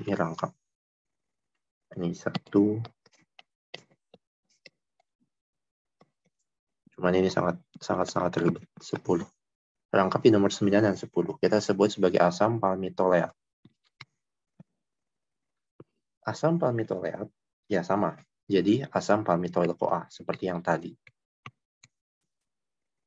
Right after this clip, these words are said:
Tapi, ada tapinya. Palmitoyl-CoA ketika, eh, ini kan reaksi pertama di mana?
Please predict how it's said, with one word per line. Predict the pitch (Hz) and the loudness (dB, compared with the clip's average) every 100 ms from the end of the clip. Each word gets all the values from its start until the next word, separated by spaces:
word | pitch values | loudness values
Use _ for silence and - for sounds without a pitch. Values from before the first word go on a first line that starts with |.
| - | -2
Tapi, | - - 92 98 - _ _ _ _ - | -2 0 -2 -2 -6 _ _ _ _ -6
ada | 90 | -2
tapinya. | 87 80 - 87 87 - _ _ _ _ _ _ _ - _ _ _ _ _ _ _ | -2 -4 -6 -10 -10 -16 _ _ _ _ _ _ _ -20 _ _ _ _ _ _ _
Palmitoyl-CoA | 117 117 151 135 127 123 - 87 82 113 - _ - | 2 4 6 6 6 4 2 4 2 2 -6 _ -6
ketika, | 104 101 - 95 87 87 - _ _ - _ _ - | -4 -2 0 0 0 -4 -12 _ _ -20 _ _ -6
eh, | 101 92 90 | -2 0 0
ini | 90 | -2
kan | - 117 | 0 2
reaksi | 107 87 - | 2 0 -2
pertama | 90 85 90 113 | -6 -4 -2 0
di | 110 | 0
mana? | 90 82 | -2 -6